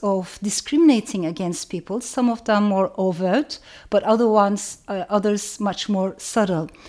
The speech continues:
Two things I want to underline here. In xenophobia, there's this emphasis that us is different than, you know, them. But then there's this also notion that within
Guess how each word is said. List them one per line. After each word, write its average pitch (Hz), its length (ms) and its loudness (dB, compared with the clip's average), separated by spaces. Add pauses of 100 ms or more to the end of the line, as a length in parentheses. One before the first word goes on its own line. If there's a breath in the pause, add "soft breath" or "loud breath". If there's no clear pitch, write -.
(360 loud breath)
Two 349 180 2
things 240 300 0
I 196 100 2
want 196 220 -2
to 175 100 -4
underline 190 540 -2
here. 170 340 -2 (260 loud breath)
In 269 140 6
xenophobia, 240 1080 2 (260 loud breath)
there's 247 220 2
this 254 240 -4
emphasis 262 600 2
that 196 320 0
us 247 500 2
is 220 220 -2
different 220 560 0 (120)
than, 214 460 2 (320)
you 214 120 -2
know, 175 260 -2
them. 196 580 4 (600 loud breath)
But 240 240 0
then 285 480 4
there's 226 260 0
this 233 200 -6
also 269 420 0
notion 247 560 4
that 220 340 2 (180 soft breath)
within 240 480 4